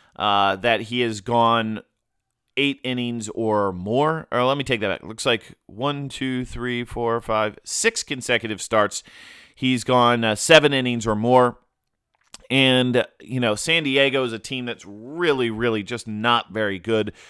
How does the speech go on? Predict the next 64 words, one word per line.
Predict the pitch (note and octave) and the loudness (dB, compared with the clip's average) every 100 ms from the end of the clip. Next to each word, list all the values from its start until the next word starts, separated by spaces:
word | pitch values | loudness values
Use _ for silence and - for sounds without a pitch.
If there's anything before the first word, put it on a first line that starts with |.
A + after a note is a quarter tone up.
| - - | -18 -4
with | C3 B2+ | -2 -2
the | |
bats. | G#2 C3 D3 | -2 -2 -2
They've | F#3 | -4
been | F#3+ C#4 | -4 0
better | A3+ B3 | 2 4
as | A#3+ | 4
of | F#3+ D#3+ | 2 0
late. | F#3 C3+ - | 2 2 0
They | C#3+ | -2
came | F3 - G#3+ G3 | -2 -2 -2 -2
in | F3 | -2
ranked | D#3 D#3 C#3 | -2 -2 -4
fifth, | - - E3 C3 A#2+ | -12 -2 0 0 -2
I | A#2 | -4
believe, | A2+ B2 B2+ | -2 -2 -2
in | A2+ G#2+ | -2 -2
runs | A#2 B2 | -2 -2
scored | - B2 B2 A#2 | -4 0 2 2
over | A2 | 0
the | G#2 | 0
last, | G#2+ G#2+ G#2+ - - - - - _ - | 4 4 2 -6 -16 -20 -20 -20 _ -2
uh, | G#2 F#2+ F2+ | 2 2 0
over | - A#2 | -2 -2
the | A2 | 0
last | A2 G#2+ - - | 2 2 -2 -16
fourteen | - C#3 C3+ - B2+ | -4 0 0 -2 -6
days. | A2 A2+ G#2 | -2 -2 -2
So | - | -8
the | G#2 | -2
bats | D#3 E3 E3+ | 4 4 4
might | C#3+ C#3 E3 | -2 2 2
be | F3 | 0
starting | D#3+ D3+ D3 | -4 -2 -2
to | B2+ | -2
wake | B2 B2+ | -4 -2
up | C#3 C3 | -4 -6
a | B2+ | -8
little | C3 B2+ | -8 -8
bit. | C3 C3 - _ _ _ - | -4 -6 -6 _ _ _ -6
Uh, | G#2+ | -2
and | A2 | -2
I | A2 | -4
don't | A2 D#3 B3 | -8 -6 -6
think | F4 F3 | -6 -6
they | E3 | -6
were | |
in | D3+ | -6
a | B2+ | -6
great | A#2 D#3 | -6 -6
hitting | A2+ C#3+ E3 | -6 -6 -6
environment. | G2+ F#2 F#2 G2 | -8 -6 -8 -10
I | G2 | -14
think | - D#3 | -14 -8
they | D3 | -4
were | B2 | -2
out | A#2 | -2
in, | B2+ A2+ | -4 -10
uh, | G#2 | -10
San | F#2 C3+ C3 | -8 -8 -8
Francisco | A2 - C#3+ - D3+ | -10 -10 -8 -2 -2
for | - C#3 | 0 0
a | C#3 | 4
while, | C#3 C#3 C3+ | 4 4 2